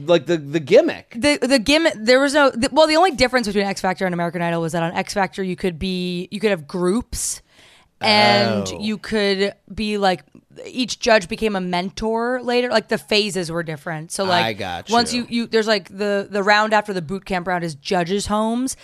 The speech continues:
Speaker 2: and so each judge is assigned a category of, like, boys, girls, groups, and over thirties.
Speaker 1: Okay.
Speaker 2: And then so each judge, like, mentors their groups throughout the final rounds.
Speaker 1: So you, who was your men-, so you, so you go on the show, you're season one.
Speaker 2: Yes.
Speaker 1: You go on as a,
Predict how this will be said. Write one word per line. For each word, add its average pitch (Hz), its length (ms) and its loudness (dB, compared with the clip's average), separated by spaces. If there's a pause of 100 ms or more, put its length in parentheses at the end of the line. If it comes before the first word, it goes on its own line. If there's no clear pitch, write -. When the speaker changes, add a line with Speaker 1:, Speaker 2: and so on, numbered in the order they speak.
(220)
Speaker 2:
and 202 120 -2
so 202 80 0
each 214 260 -6
judge 196 260 2
is 180 100 -6
assigned 180 320 0
a 165 40 -6
category 170 520 2
of, 160 80 0
like, 165 180 -2
boys, 190 420 4
girls, 170 640 2 (440)
groups, 185 420 2
and 185 180 0
over 185 280 -2
thirties. 185 640 -2 (260)
Speaker 1:
Okay. 135 380 0 (120)
Speaker 2:
And 226 200 4
then 214 160 4
so 208 180 0
each 196 240 -4
judge, 202 220 4
like, 190 120 0
mentors 185 640 0
their 180 200 0
groups 175 460 0
throughout 175 240 -4
the 170 80 -10
final 170 460 0
rounds. 147 480 -2
Speaker 1:
So 180 80 2
you, 175 320 2 (220)
who 185 140 0
was 175 200 2
your 165 140 2
men-, 160 220 -4
so 190 160 2
you, 180 480 0
so - 160 -2
you 226 160 2
go 247 160 6
on 233 80 0
the 214 80 2
show, 151 160 -2
you're 139 160 -2
season 185 400 -2
one. 127 240 -2
Speaker 2:
Yes. 180 360 0
Speaker 1:
You 175 100 0
go 208 180 4
on 180 180 2
as 151 180 -2
a, 139 300 -4